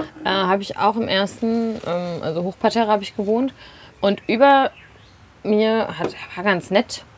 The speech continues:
eigentlich, ne? So ein, so ein, der war irgendwie Lehrer, keine Ahnung, be-, das sind Mitte, Mitte dreißig gewesen. Ich weiß es nicht ganz genau. Auf jeden Fall,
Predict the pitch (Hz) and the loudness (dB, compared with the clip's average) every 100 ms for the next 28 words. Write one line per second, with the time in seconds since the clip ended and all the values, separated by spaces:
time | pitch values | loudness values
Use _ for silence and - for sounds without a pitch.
0 | - 143 127 143 165 185 185 175 - 165 | -2 -2 -2 -2 0 2 2 -2 -4 -4
1 | 170 156 170 160 156 165 160 165 190 202 | -2 0 0 2 2 2 -2 2 2 4
2 | 185 - 175 180 160 196 170 170 160 117 | 2 2 -2 0 0 -2 2 2 0 -10
3 | - - - - - - - - - - | -20 -20 -20 -20 -18 -16 -18 -20 -18 -14
4 | - 160 156 156 160 175 170 160 156 156 | -6 -4 -2 -4 -4 0 0 0 0 0
5 | 147 160 180 - - 175 165 - - 131 | 2 2 2 -2 0 2 2 -4 -2 0
6 | 139 151 156 143 139 135 - - - - | 0 -2 -6 -6 -6 -6 -8 -12 -12 -14
7 | - - 208 226 247 247 | -10 4 4 6 6 4